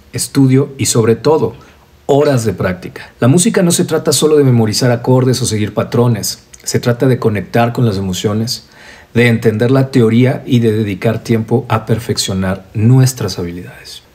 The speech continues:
Así que, aunque es genial que todos están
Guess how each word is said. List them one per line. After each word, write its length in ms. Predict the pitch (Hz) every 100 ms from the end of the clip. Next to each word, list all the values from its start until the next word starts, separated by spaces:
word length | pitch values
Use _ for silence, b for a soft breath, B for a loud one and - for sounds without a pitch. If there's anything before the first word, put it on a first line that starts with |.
| -
Así 240 | - 127
que, 320 | 127 135 139 - - _ _ _
aunque 380 | 117 104 104 117
es 120 | 139
genial 460 | - 139 135 160 170 - _ _ -
que 380 | - 101 95 101 - _ _ - - -
todos 300 | 135 135 104
están 400 | - 113 117